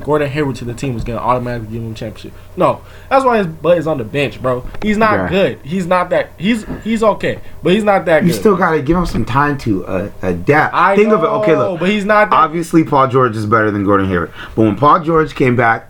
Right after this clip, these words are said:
Speaker 2: the year after he got hurt,
Speaker 1: He was balling.
Speaker 2: the fir-, no, he wasn't.
Speaker 1: <laughs>
Speaker 2: First year, he
Speaker 1: Yeah, when
Speaker 2: went
Speaker 1: he came back, he came back for about, like, twenty, fi-, fifteen to twenty games. He struggled. Okay?
Speaker 2: Yeah, he
Speaker 1: He struggled.
Speaker 2: struggled.
Speaker 1: But he
Speaker 2: Then
Speaker 1: was averaging about, like, sixteen points in those,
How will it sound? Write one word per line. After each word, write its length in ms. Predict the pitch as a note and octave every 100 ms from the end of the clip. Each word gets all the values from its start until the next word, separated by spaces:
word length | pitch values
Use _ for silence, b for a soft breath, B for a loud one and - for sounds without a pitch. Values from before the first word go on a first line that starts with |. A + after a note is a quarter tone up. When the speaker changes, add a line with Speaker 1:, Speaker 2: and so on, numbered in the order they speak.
| -
Speaker 2:
the 140 | G#2+
year 220 | G#2 A#2+ A#2
after 300 | A#2 - A#2
he 120 | A#2+
got 300 | A#2 A2+ G#2+
hurt, 140 | G2+
Speaker 1:
He 60 | C#4
was 120 | A#3
balling. 420 | D4 C#4+ C4+ -
Speaker 2:
the 120 | A#3 F#3
fir-, 160 | E4
no, 180 | D4 D#4
he 80 | D4
wasn't. 560 | C#4 D#4 C4+ F#3+ C#3 -
Speaker 1:
<laughs> 160 | -
Speaker 2:
First 280 | - C4 C#4
year, 380 | B3+ A3+ G#3 - B B B
he 140 | - A3+
Speaker 1:
Yeah, 60 |
when 80 | G#3
Speaker 2:
went 160 | G3 C4
Speaker 1:
he 60 |
came 220 | B3 B3+ A3
back, 300 | A#3+ A3+ -
he 240 | F#3 G3+
came 180 | A#3+ A3+
back 180 | G3+ G3
for 120 | G3
about, 200 | F3 E3+
like, 260 | C#3 C3 - - -
twenty, 280 | - F#3+ F#3
fi-, 120 | F3+ -
fifteen 300 | G#3 G3+ F#3+
to 60 |
twenty 200 | E3+ F3+ D#3+
games. 280 | D3 C#3+ D3+
He 60 |
struggled. 420 | E3+ D#3+ A#2+ -
Okay? 160 | - C#3
Speaker 2:
Yeah, 160 | C3+ A#2
he 60 |
Speaker 1:
He 160 | G3 F3
struggled. 260 | F#3 F3
Speaker 2:
struggled. 420 | F3+ D#3+ B2 B2 - B B
Speaker 1:
But 140 | G3+
he 60 | A3
Speaker 2:
Then 100 | -
Speaker 1:
was 80 | A#3
averaging 260 | A3 G3+ F#3+
about, 120 | G3
like, 120 | E3+
sixteen 400 | E3 G#3+ F#3+ G3+
points 280 | F#3 A3 F#3+
in 40 | F#3
those, 140 | E3